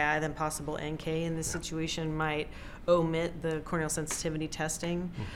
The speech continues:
Speaker 1: So I guess the, the good note is that when, you know, to remember is that if, I mean, I guess your advice would be if, um, they're not responding after a certain period of time, then you really do have to have top of mind that corneal sensitivity, because you're probably not gonna do that in the short period after surgery, are you?
Speaker 2: No.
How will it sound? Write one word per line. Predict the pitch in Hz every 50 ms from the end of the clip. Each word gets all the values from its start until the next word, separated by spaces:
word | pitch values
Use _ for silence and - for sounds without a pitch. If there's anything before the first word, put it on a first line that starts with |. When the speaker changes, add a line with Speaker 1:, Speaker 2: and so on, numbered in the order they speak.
| - -
Speaker 1:
So | - - 165
I | 160
guess | 160 180 175 175 -
the, | - 165 160 156 139 151
the | 151 156
good | 147 143 170 156 135
note | 147 147 156 160 147
is | 147 143 - -
that | 143 143 143 143 156
when, | 151 151 151 147 147 147 147 147 - - - 147
you | 156 147 139
know, | 143
to | - -
remember | 160 147 151 156 160 151 147 147
is | 147 151 139 139
that | 139 143 151 -
if, | 160 151 151 147 - - - - - -
I | 147
mean, | 147 147
I | 147
guess | 156 151 - -
your | 151
advice | 147 151 160 160 160 156
would | 156 147
be | 143 147 147 151 147 - - - - - - - -
if, | 160 165 160 165 165 - - - -
um, | 156 147 147 147 151 147
they're | 156 151
not | 151 156 151 -
responding | 156 151 - - 156 147 147 151 151 147 143
after | 139 - - 156
a | 147
certain | - 151 151 147 147
period | - 156 143 143 -
of | 147
time, | 143 147 143
then | 143 143 143
you | 139
really | 143 143 143 139 131
do | 135 139 139
have | 139 139 135 135
to | - 139
have | 139 131
top | - - 135 135 -
of | 135 135 135
mind | 139 135 139 139 139 135
that | 139 135 139 - - - - - - - - - -
corneal | - 165 151 143 139
sensitivity, | - 147 - - 151 -
because | - 190 165
you're | 170 170
probably | - 226 190 160 147
not | 147 147
gonna | 147 143 139
do | 135 135 156 165
that | 151 131 - - 143
in | 143 143 139 131
the | 131 131
short | - - 143 123 -
period | - 135 135 135 131
after | 131 127 - -
surgery, | 120 - 156 151 143 - - - 120
are | 123 135
you? | 139 143 165
Speaker 2:
No. | 175